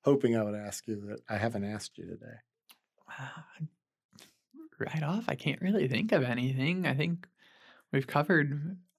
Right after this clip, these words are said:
Speaker 2: a majority of, I mean, a majority of what my day-to-day life
Speaker 1: <laughs>
Speaker 2: looks like in inspecting and writing reports and, I mean,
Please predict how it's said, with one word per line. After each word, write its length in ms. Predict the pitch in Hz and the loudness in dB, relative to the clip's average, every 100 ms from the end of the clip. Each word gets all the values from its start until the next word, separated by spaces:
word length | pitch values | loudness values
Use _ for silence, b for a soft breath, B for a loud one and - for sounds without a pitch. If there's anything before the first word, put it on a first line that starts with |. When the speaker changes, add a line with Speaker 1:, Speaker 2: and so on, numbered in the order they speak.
| _ - | _ -2
Speaker 2:
a 80 | 135 | 2
majority 500 | 131 127 120 156 143 | 2 4 4 6 4
of, 240 | 127 - - _ - | 2 -4 -12 _ -8
I 80 | 135 | -2
mean, 140 | 123 | 0
a 40 | 120 | 2
majority 380 | 120 120 127 127 | 0 2 4 4
of 100 | 131 | 4
what 320 | 123 120 - | 2 2 0
my 200 | 123 131 | 0 2
day-to-day 500 | 120 127 127 123 127 | 4 4 4 2 4
life 300 | 123 123 - | 4 2 2
Speaker 1:
<laughs> 0 | |
Speaker 2:
looks 240 | 127 - | 2 2
like 280 | 135 139 147 | 2 2 2
in 300 | 120 117 123 117 | 0 0 -4 -6
inspecting 560 | 127 - 117 127 123 | -4 -2 0 0 -2
and 220 | 120 127 | -4 -2
writing 280 | 123 117 120 | 0 0 0
reports 600 | 120 120 127 139 - - | -4 0 0 0 -4 -4
and, 260 | 113 104 127 b b b b b b b b b _ _ - | -2 -2 -4 b b b b b b b b b _ _ -4
I 80 | - | -2
mean, 220 | - | -2